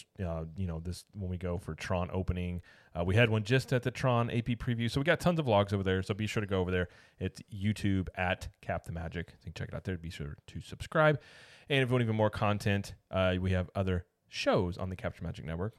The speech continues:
We have the C T M Universal show where we talk about Universal Studios, and that's once a month.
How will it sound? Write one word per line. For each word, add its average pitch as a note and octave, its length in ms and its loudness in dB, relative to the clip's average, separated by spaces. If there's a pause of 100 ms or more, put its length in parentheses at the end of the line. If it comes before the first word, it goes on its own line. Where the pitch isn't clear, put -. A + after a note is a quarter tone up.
We G2 100 -2
have F2 100 0
the F2 60 -6
C A2 200 -2
T G2+ 120 -4
M G2 100 0
Universal A2+ 420 2
show A2 240 4
where G#2 80 2
we F#2 60 -2
talk D#3+ 100 -6
about D2+ 140 -6
Universal F2+ 400 -8
Studios, A#2+ 720 -2
and F2 60 -2
that's D#2+ 160 -8
once G2+ 380 -2
a A2 40 2
month. A#2 300 0